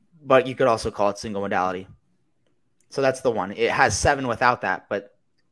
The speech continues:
in my opinion, you have eight out of nineteen workouts are just testing one thing.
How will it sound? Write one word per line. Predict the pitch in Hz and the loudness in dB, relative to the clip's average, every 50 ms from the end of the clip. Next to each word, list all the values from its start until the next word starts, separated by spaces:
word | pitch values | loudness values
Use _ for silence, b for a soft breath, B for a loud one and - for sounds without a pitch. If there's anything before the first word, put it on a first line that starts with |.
| _ _ - | _ _ -8
in | 131 123 | -6 -2
my | 120 120 120 | 0 2 2
opinion, | 117 - - 120 117 117 110 107 107 | 2 0 -4 -8 -8 -8 -8 -8 -8
you | 104 | -6
have | 95 113 107 98 - - - | -2 -2 -2 -2 -4 -8 -8
eight | - 107 113 113 - | -6 -6 -6 -8 -8
out | - 90 107 | -8 -8 -8
of | 104 110 | -6 -6
nineteen | 107 107 107 - 120 113 101 | -6 -6 -6 -8 -12 -12 -8
workouts | 92 104 110 - 131 131 139 139 - - - - | -8 -8 -6 -4 -4 -4 -4 -6 -10 -18 -12 -10
are | 110 104 | -10 -8
just | - 98 98 - _ - | -8 -10 -12 -12 _ -10
testing | 117 110 - - 110 98 95 98 | -8 -8 -8 -12 -14 -12 -10 -8
one | 101 110 104 | -8 -8 -8
thing. | - - 104 101 107 127 147 151 156 | -10 -10 -10 -10 -10 -10 -14 -16 -20